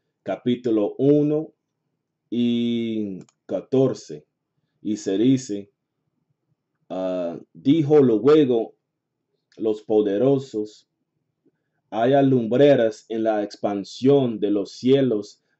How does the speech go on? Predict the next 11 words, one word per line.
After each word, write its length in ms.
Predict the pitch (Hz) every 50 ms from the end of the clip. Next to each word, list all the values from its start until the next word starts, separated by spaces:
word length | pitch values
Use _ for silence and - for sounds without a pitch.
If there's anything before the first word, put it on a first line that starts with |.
| _
para 260 | - 101 107 107 104 101
separar 840 | - - 117 104 - - 95 92 98 120 135 139 131 123 120 - _ -
el 280 | 107 110 107 104 92 87 90
día 340 | 92 135 151 165 160 156 151
de 200 | 139 131 123 117
la 160 | 113 107 98
noche 680 | 95 98 107 135 147 151 143 - - - 95 92 - _ _ _ _ _ _ _ -
y 180 | 117 127 131 127
sirvan 760 | 127 - 117 110 107 104 95 101 131 139 139 139 127 - 110
de 160 | 117 117 110
señales 960 | 107 - - 104 95 92 92 95 113 131 135 131 117 110 104 98 - - -